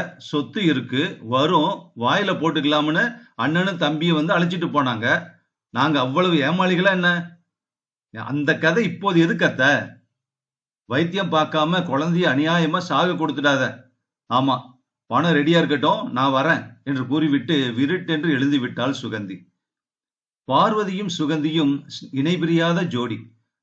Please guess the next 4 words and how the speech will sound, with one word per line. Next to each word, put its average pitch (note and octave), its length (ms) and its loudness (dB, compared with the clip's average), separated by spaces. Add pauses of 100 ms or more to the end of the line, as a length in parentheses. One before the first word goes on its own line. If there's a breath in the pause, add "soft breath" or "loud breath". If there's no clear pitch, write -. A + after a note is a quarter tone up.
(180)
பாலிய F3+ 460 2 (100)
சிநேகம், A#2+ 420 -4 (360)
உறவு G3 360 0
பற்றுண்டு, B2+ 640 -4